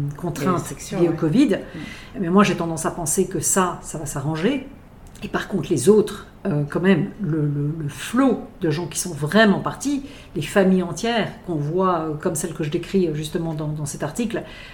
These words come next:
Speaker 1: elles, c'est pas parce que ça les embête de faire de la quarantaine, hein, c'est très, très clairement parce que, eh ben, ils fuient ce nouveau contexte idéologique, le fait qu'il n'y ait plus de liberal studies, éducation à l'esprit critique, euh, euh,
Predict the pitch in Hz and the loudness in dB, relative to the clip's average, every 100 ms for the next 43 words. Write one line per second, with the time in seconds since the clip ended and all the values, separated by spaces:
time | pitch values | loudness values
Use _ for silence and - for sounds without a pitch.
0 | - - - 214 233 196 165 - 185 196 | -18 -8 2 6 6 6 2 0 2 2
1 | 185 - 190 165 160 160 185 190 160 170 | 2 -2 -2 -2 -2 2 2 2 0 -2
2 | 151 151 151 165 240 226 190 175 - 151 | -4 -2 -2 0 2 2 2 -2 -4 -4
3 | - 190 160 - 151 196 220 156 147 - | -2 -2 -2 -4 -4 -2 -2 -4 -2 6
4 | 196 233 - - - 214 170 165 147 143 | 8 6 -2 -14 -8 -2 -2 0 0 -2
5 | 135 - - 196 233 330 - - - - | -4 -8 0 4 4 4 -4 -16 -18 -18
6 | - - 202 175 160 147 185 269 285 - | -10 0 4 4 2 2 2 2 -2 -8
7 | - 156 - 226 - - - 208 190 165 | -8 -4 0 0 0 -8 2 6 8 8
8 | 160 165 330 339 - - - 185 214 208 | 4 2 0 -2 -10 -8 -2 2 4 4
9 | 196 185 175 214 202 165 185 180 180 180 | 4 4 2 2 2 4 4 2 2 0
10 | - 190 185 220 208 - 180 185 196 196 | 0 2 4 4 2 0 -2 4 4 4
11 | 180 156 156 - 165 - 226 285 269 269 | -2 -2 -4 -6 -4 0 2 6 6 6
12 | - 180 160 156 160 160 - - - - | 4 0 0 0 -2 -6 -14 -18 -18 -16
13 | - | -12